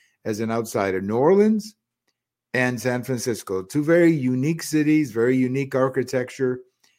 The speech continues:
uh, restaurants, culture. And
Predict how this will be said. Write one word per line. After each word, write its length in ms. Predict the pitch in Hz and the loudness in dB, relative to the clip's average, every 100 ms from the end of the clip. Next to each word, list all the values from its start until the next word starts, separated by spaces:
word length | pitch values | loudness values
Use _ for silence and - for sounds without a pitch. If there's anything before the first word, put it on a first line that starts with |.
| _ _ | _ _
uh, 180 | 107 98 | -6 -6
restaurants, 800 | 87 123 143 - 135 131 131 131 _ _ | 2 2 2 -4 -2 0 -2 -8 _ _
culture. 600 | - 139 139 139 139 135 131 _ _ _ _ _ _ _ _ | 0 2 2 -2 2 2 0 _ _ _ _ _ _ _ _
And 540 | 127 127 127 123 123 | -2 0 0 -2 -6